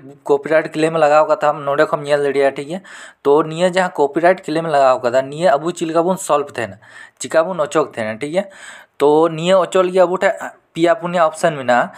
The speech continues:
ᱡᱮᱭᱥᱮ ᱱᱚᱸᱰᱮ ᱚᱞ ᱢᱮᱱᱟᱜᱼᱟ ᱥᱤᱞᱮᱠᱴ ᱮᱠᱥᱮᱱ, ᱪᱮᱫ ᱮᱠᱥᱮᱱ ᱮᱢ ᱦᱟᱛᱟᱣᱟ ᱱᱤᱭᱟᱹ ᱨᱮ, ᱴᱷᱤᱠ ᱜᱮᱭᱟ? ᱡᱮᱭᱥᱮᱧ ᱠᱞᱤᱠ ᱠᱮᱫᱟ, ᱛᱚ, ᱱᱚᱸᱰᱮ ᱧᱮᱞ ᱯᱮ, ᱵᱟᱨᱭᱟ ᱚᱯᱥᱮᱱ ᱦᱤᱡᱩᱜ ᱠᱟᱱᱟ, ᱢᱤᱫᱴᱮᱡ ᱨᱤᱯᱞᱮᱥ ᱥᱚᱝ ᱟᱨ ᱢᱤᱫᱴᱮᱡ ᱢᱤᱭᱩᱴ ᱥᱚᱝ।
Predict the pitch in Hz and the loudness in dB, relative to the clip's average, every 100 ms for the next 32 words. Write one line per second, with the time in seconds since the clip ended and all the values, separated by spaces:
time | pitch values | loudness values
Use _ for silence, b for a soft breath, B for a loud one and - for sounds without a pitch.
0 | B - 196 220 165 160 160 160 156 165 | B -4 0 2 2 2 2 4 2 0
1 | 156 147 160 - _ _ _ b b b | 0 0 0 -6 _ _ _ b b b
2 | - 127 151 170 - 135 - 139 113 - | -8 0 0 0 -2 -4 -2 -6 -6 -12
3 | - 175 147 - 170 151 143 143 135 131 | -2 0 0 0 0 0 0 2 2 -2
4 | 123 107 107 135 156 208 B B B B | -8 -6 -6 -8 -6 -8 B B B B
5 | _ _ _ _ _ _ - 127 127 156 | _ _ _ _ _ _ -6 -4 -2 -6
6 | 156 - 147 147 135 156 220 B B B | -6 -8 -8 -2 0 0 0 B B B
7 | - 135 143 151 - _ _ _ _ _ | 0 4 4 2 -6 _ _ _ _ _
8 | - 131 160 180 185 196 165 156 170 170 | -6 -2 0 0 0 2 2 2 2 2
9 | 180 160 139 - 113 123 139 147 143 139 | 0 -2 -4 -2 -2 -2 -2 0 0 -2
10 | 160 170 - 202 208 117 143 151 147 202 | 0 0 0 -2 -2 -4 -4 -4 -2 -2
11 | 160 160 170 - 117 98 | -2 -4 -4 -2 -2 -2